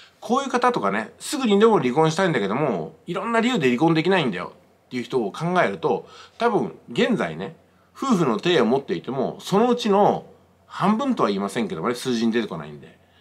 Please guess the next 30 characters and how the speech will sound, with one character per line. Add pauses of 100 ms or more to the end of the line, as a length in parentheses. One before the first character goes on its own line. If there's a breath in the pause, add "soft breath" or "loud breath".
(100)
何
割
か
は
結
局 (220)
離
婚
し
た
が
っ
て
る (220)
結
婚
生
活
な
ん
だ
ろ
う
な
っ
て
こ
と
を
考